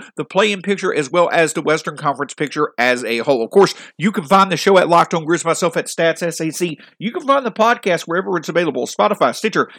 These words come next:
Apple Podcasts, Google Podcasts, wherever you choose to listen,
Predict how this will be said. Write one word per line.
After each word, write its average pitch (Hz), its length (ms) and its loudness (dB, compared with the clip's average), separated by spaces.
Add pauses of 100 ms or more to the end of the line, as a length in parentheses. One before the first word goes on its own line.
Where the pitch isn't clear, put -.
(140)
Apple 214 300 0
Podcasts, 147 480 -2
Google 208 240 -8
Podcasts, 165 400 -2
wherever 196 220 -2
you 220 160 -10
choose 208 220 -10
to 175 80 -8
listen, 160 360 -6